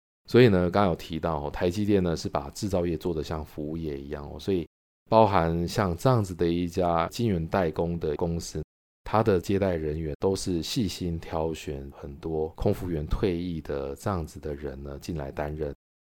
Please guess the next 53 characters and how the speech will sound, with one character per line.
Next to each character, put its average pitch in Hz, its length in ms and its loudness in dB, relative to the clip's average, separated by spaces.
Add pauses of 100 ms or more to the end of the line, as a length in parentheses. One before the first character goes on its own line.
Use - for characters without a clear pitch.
(100)
所 110 120 2
以 107 100 4
就 95 140 0
会 92 80 2
察 78 320 -2
觉 78 240 -4
到 76 340 -2
台 - 200 -2
积 95 180 -6
电 85 420 -4
的 76 360 -6
企 - 340 -8
业 104 100 0
文 73 240 -4
化 78 320 -2 (280)
跟 92 160 0
它 87 160 -2
对 85 180 -2
于 73 260 -6
形 82 380 -6
象 87 260 -2
还 78 140 -6
有 73 140 -4
管 76 280 -2
理， 78 220 -6 (240)
还 82 80 -4
有 76 140 -4
它 76 300 -8
对 104 200 4
客 - 320 0
户 110 140 0
的 87 100 -2
尊 127 320 4
重， 117 240 6
或 98 160 4
者 78 160 0
是 87 240 -2
带 98 220 0
给 78 140 -2
客 - 220 -2
户 95 140 -2
的 82 140 -2
体 - 240 -10
验 85 200 -2
呢， 73 140 -8
都 90 140 -2
是 87 100 -4
非 90 180 0
常 73 220 -4
的 71 80 -6
用 73 260 -2
心 67 360 -12
的。 - 160 -12